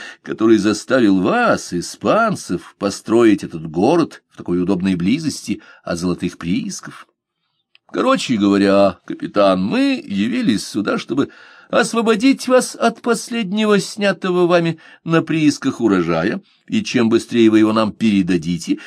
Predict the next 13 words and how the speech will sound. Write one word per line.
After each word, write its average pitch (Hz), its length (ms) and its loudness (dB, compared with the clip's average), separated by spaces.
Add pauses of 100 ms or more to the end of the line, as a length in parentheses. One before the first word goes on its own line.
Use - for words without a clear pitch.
(160)
тем 262 220 0
быстрее 208 500 2
мы, 170 220 4
в 165 60 -2
свою 113 340 4
очередь, 117 380 0 (180)
освободим 101 560 0
вас 113 420 0
от 85 120 -8
нашего 87 440 -4
присутствия». - 540 -16 (1120)
Испанец 101 880 -2
рассмеялся 101 1080 0